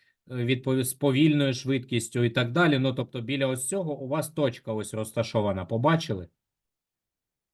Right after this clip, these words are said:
Вона називається автоключування. Автоключування, побачили? Ліворуч від панелі.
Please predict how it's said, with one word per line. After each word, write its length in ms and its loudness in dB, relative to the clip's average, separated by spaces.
Вона 220 4
називається 680 2
автоключування. 1040 -2
Автоключування, 1040 0
побачили? 680 2
Ліворуч 500 2
від 220 0
панелі. 540 4